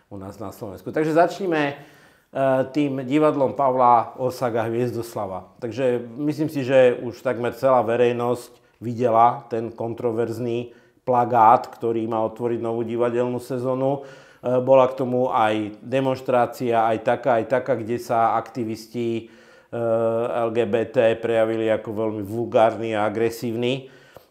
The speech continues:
Takže skúsme si teda najskôr rozobrať, že čo podľa teba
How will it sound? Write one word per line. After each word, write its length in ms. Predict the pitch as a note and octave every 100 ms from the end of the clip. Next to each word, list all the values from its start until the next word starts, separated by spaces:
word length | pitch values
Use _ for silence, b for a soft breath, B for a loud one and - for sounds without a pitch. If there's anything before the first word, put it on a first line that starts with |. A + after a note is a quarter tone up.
| _
Takže 560 | B2+ C3+ C#3+ C#3 B2
skúsme 480 | - - G3+ F#3 F3 D#3
si 160 | C#3
teda 240 | B2 C3+ C3
najskôr 480 | C3 C3+ - B2 A#2+
rozobrať, 580 | B2 B2 B2+ G#2+ A#2+ A2+
že 220 | A2 A#2 A2 A2 G#2+ B B B B -
čo 240 | F#3 G3
podľa 320 | - C#3 C3
teba 560 | B2 G#2+ F#2 G2 B2+